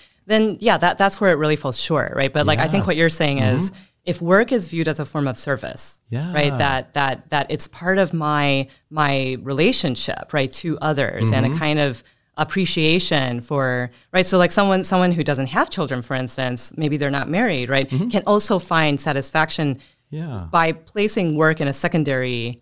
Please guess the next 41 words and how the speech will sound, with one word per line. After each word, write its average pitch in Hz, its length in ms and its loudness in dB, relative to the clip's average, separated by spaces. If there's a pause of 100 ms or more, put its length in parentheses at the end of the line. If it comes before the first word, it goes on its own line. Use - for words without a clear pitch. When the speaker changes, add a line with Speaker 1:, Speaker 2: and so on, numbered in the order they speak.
Speaker 1:
right, 139 180 -2
as 143 180 0
a 135 40 0
means 139 680 2
to 147 380 -2
the 143 140 0
Speaker 2:
Mm-hmm. - 100 -2
Speaker 1:
end 135 220 -2
of, 120 360 -4 (300)
right, 139 160 -2
human 139 280 0
Speaker 2:
Yeah, 123 60 0
yeah. 120 60 0
Speaker 1:
relationships. 143 560 -2
And 156 160 2
so 185 140 2
then, 214 220 4
like, 190 220 0
you 185 60 0
know, 156 120 2
the, 135 120 -2
the - 160 -10
fact 175 260 -2
that 160 120 0
we're 139 100 -2
mothers 139 300 -2
and 123 100 -6
fathers 139 520 0 (160)
Speaker 2:
Mm-hmm. 107 460 0 (120)
Speaker 1:
reveals 175 720 4
to 170 140 0
us, - 320 -4
right, 143 160 2
like, 135 200 -4
what 151 220 0
the 135 120 -2
real 131 500 -4
point 123 420 -6
was 127 340 -4
all 117 200 -4
along, 127 560 -4